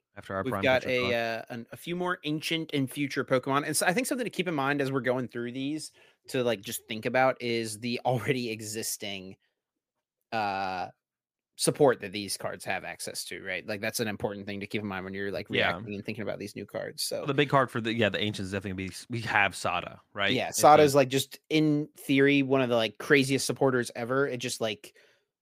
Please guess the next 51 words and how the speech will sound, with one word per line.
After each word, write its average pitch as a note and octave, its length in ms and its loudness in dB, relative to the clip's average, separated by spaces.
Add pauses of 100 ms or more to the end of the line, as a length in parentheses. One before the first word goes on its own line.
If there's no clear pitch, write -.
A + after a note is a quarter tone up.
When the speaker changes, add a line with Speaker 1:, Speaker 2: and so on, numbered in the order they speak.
(400)
Speaker 2:
what C3+ 360 6
you're C3+ 140 4
accelerating A2+ 460 -2
to G#2 160 -8
makes G2+ 200 -8
a G2 60 -10
big F#2 140 -8
difference. D#2+ 380 -10
And D#3+ 360 0
this D#4 220 4
could G4+ 280 6 (100)
be F4 340 2
something G3+ 380 4
here. A2 200 -2
We've A#2+ 140 0
got D#3+ 300 6
the D3 80 4
Gouging D3 460 6
Fire C3 480 2
E D3 180 0
X - 420 -2 (440)
for A2+ 540 -2
a - 60 -16
fire D3+ 260 6
colorless. D3 460 0
It F#2+ 100 -8
has G#2 220 -6
Heat - 260 -12
Blast, D3+ 520 0
and A#2+ 120 -10
then A2+ 140 -10
for A#2+ 140 -10
two G#3+ 260 -8
fire C3 400 2
and A2 180 -10
one C3+ 160 -6
colorless, G#2+ 540 -6 (300)
Exploding D3+ 640 -4
Flare, B2+ 480 0
two G3+ 220 0
hundred F#3+ 140 4
and E3+ 120 -2
sixty C#3+ 260 -8
damage. A#2 340 -6
This A#2+ 120 -10
Pokemon A#2+ 400 -4
can't F3+ 320 -6
use D3 220 -2
Exploding B2+ 460 -4
Flare A2+ 340 -2
again C3+ 640 2